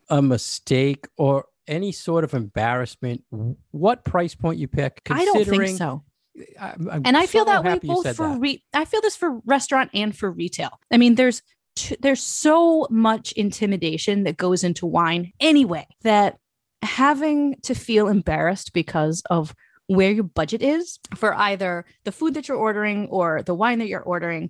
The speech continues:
Speaker 2: And frankly, if you're at a restaurant and you're ordering a bottle of wine, it's probably a little bit of an indulgence, right? Like, this is not a necessity <laughs> that you need to order a bottle of wine at a restaurant. But, you know, people still might have, like,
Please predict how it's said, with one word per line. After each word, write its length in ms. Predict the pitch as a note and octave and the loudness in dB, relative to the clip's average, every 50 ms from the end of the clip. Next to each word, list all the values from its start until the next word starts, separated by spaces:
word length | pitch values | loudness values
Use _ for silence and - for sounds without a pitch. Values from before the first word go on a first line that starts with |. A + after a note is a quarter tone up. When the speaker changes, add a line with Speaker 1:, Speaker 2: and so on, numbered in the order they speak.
| - - | -8 0
Speaker 2:
And 140 | G#3 A3 A3 | 0 2 2
frankly, 360 | - D#4+ F4 F#4 F#4+ E4+ - | 2 0 0 0 -2 -2 -2
if 120 | - - - | -2 -2 -2
you're 140 | C#4 D#4 | -2 -2
at 60 | D#4+ C#4+ | -2 -2
a 40 | |
restaurant 460 | B3 G3+ F#3+ F#3 - - E3 E3+ E3 F3 | -2 -4 -4 -6 -6 -4 -4 -2 0 0
and 80 | F3+ | 0
you're 120 | F#3 F3 - | 0 0 0
ordering 360 | - F3 F3 E3+ E3 D#3 D#3 | 0 0 0 0 0 -2 -2
a 40 | D#3 | 0
bottle 260 | D#3 D#3 D#3 D#3 D#3 | 0 -2 0 -2 -2
of 60 | D3 | 0
wine, 300 | D#3 D#3 D3+ - F3+ - - _ _ _ | 0 0 0 -2 -4 -8 -10 _ _ _
it's 260 | A#3 A#3+ - - - - _ _ _ | -2 -2 -2 -10 -14 -14 _ _ _
probably 560 | - - D#4 D4 D4+ B3 C#4 A#3 A#3+ A#3+ A3+ | -2 2 4 4 4 4 2 0 0 0 0
a 40 | G#3 | 0
little 200 | G3 F#3 F3+ F3 | 0 0 -2 -2
bit 120 | E3 F3 D#3+ | -2 -2 -4
of 80 | D#3+ E3+ | -2 -4
an 100 | D3+ C#3 | -4 -6
indulgence, 540 | C3 C3+ C3+ - - - - - - - | -6 -6 -8 -10 -12 -12 -14 -14 -12 -4
right? 220 | - G#3+ G#3 G3+ - - _ - | -2 0 0 0 -2 -8 _ -8
Like, 180 | F#3 F3 - | -8 -8 -4
this 180 | - G#3+ F#3+ - | -4 -4 -4 -4
is 120 | G#3 F#3 | -4 -2
not 440 | G#3+ F#3+ F#3+ F#3 F#3 F#3 F3+ - - F#3 _ _ _ _ _ | -2 0 2 2 2 2 2 0 -2 -8 _ _ _ _ _
a 40 | F#3 | -4
necessity 840 | F3+ E3 D3+ - - - D3+ - - - F3 - - - G#3+ B3+ B3+ | -4 -4 -4 -6 -6 -6 -4 -4 -4 -4 -4 -6 0 2 4 4 4
<laughs> 180 | - - A#3 | 4 2 0
that 240 | G3 G#3 A#3 - - | 2 2 0 0 0
you 140 | B3 A3 G#3 | -4 -2 0
need 340 | F#3+ F#3 F#3 F3 E3+ F3 E3 | 0 0 0 0 -2 -4 -6
to 60 | - - | -8 -8
order 340 | - - E3 D#3+ D#3 - | -6 -6 -6 -4 -4 -6
a 40 | - | -6
bottle 280 | D3 C#3+ C#3 B2 C3 D#3 | -6 -6 -6 -4 -6 -6
of 100 | - - | -6 -4
wine 200 | E2 D#2+ D2 D2+ | -6 -6 -4 -4
at 100 | D#2 E2 | -6 -6
a 40 | - | -6
restaurant. 400 | E3 - C#3 - - D#2 - - _ | -6 -6 -6 -6 -4 -6 -6 -2 _
But, 260 | - C5+ C5 B4 G#4+ - - | 2 4 4 4 2 0 2
you 80 | - D4+ | 4 6
know, 160 | F4 F#4 G4+ | 6 6 4
people 320 | F#4+ - E4+ F#4+ - F#4+ F4+ | 4 4 4 4 4 0 -2
still 320 | - - - C#4 C#4+ D#4 | -2 0 2 4 4 4
might 260 | D4 D4 C#4 C4+ B3+ | 4 2 2 0 -2
have, 260 | A#3 B3 A#3 A#3+ A#3 | -2 -2 -2 -2 0
like, 220 | A#3 A3+ G#3+ G#3 | 0 0 -2 -2